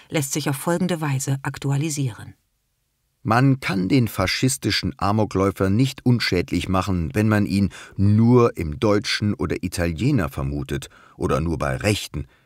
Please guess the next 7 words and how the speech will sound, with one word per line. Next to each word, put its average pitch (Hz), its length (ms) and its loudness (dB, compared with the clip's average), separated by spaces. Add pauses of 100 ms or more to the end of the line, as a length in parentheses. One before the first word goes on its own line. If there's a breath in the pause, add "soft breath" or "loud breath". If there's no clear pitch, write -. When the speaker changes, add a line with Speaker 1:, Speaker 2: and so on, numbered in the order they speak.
Speaker 2:
in - 320 -6
A 82 160 2
F - 140 -8
D 92 340 0 (320 soft breath)
und - 360 -8
Pegida. 80 500 -2 (800 loud breath)
Diesem 123 480 4